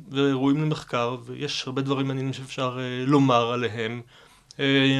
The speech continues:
אני חושב שהעניין שלי במחקרים האלה, בנושא הזה, ניצת, אה,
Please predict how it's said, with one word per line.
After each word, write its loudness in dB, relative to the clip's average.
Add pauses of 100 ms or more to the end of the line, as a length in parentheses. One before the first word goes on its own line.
אני 0
חושב -4
שהעניין 2
שלי -2
במחקרים -2
האלה, 0
בנושא 0
הזה, 2 (1080)
ניצת, 2 (520)
אה, 6